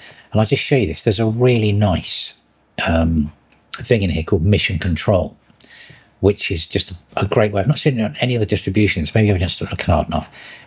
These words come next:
which is literally like Windows Task Manager. Okay, but it, it's a Linux one, so it's way better.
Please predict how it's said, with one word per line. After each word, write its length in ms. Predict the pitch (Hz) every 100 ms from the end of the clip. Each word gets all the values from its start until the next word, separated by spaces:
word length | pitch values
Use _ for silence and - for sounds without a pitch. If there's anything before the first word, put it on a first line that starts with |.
| -
which 140 | -
is 120 | 107
literally 380 | 139 - - 104
like 240 | 98 95 - -
Windows 440 | 113 107 95 87 -
Task 400 | - 92 80 -
Manager. 500 | 82 73 - 80 - - - - - - - 107 -
Okay, 560 | 113 - - 87 90 85 _ -
but 220 | 90 -
it, 280 | - 101 -
it's 380 | 95 - - - -
a 80 | 101
Linux 320 | 90 87 -
one, 120 | 90
so 100 | -
it's 140 | 82 -
way 340 | 92 95 87
better. 480 | 87 - - 85